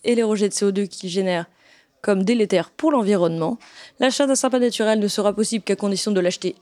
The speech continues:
avec son pied et de s'engager à le planter dans son jardin. Au préalable, une étude d'impact aura été effectuée pour prouver que la plantation de ce sapin ne perturbe pas la po-, la faune ni la flore locale.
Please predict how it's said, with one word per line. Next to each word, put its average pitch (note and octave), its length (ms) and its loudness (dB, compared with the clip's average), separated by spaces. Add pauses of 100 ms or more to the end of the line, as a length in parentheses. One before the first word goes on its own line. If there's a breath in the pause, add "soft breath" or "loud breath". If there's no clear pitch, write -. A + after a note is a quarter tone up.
avec C4 260 0
son C4+ 160 2
pied B3 380 0 (140)
et G#3+ 120 2
de G3 100 -4
s'engager G3+ 440 0
à A3+ 60 2
le F#3+ 80 2
planter G3+ 320 -2
dans G#3+ 200 -2
son A#3+ 160 -2
jardin. F#3+ 340 -2 (440 soft breath)
Au A3 100 0
préalable, G#3 420 2
une F#3+ 100 0
étude G#3 240 0
d'impact G#3 380 0
aura E3+ 140 -2
été F#3+ 180 -2
effectuée G#3 500 -2
pour - 160 -16
prouver G#3 240 -2
que F3 120 -6
la F#3+ 80 -4
plantation A3+ 460 -4
de - 80 -4
ce G#3+ 120 -4
sapin F#3+ 440 -2 (160)
ne G3 100 -2
perturbe G#3 360 -2
pas G#3 180 2
la F#3 80 2
po-, G3+ 240 -6 (160)
la G#3+ 120 2
faune G3+ 320 -2 (100)
ni A3+ 160 2
la A3 100 0
flore G3 220 -2
locale. F#3 440 -2